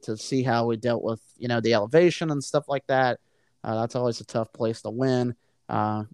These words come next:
great crowd in Denver. They have a good defense. Russ hasn't looked great, but Russ has been a Niners killer.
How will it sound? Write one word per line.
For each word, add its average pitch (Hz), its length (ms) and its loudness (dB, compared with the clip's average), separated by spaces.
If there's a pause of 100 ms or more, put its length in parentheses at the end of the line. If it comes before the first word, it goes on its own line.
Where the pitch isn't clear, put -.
(120)
great 135 260 4
crowd 123 320 6
in 120 140 0
Denver. 117 480 -4 (480)
They 147 140 4
have 156 140 4
a 135 40 -10
good 135 180 -2
defense. 123 560 -6
Russ 135 280 2
hasn't 131 200 -6
looked - 300 -12
great, 147 360 6
but 151 200 4
Russ 156 340 4
has 139 100 -8
been 160 180 0
a 143 40 0
Niners 147 440 -4
killer. 180 520 2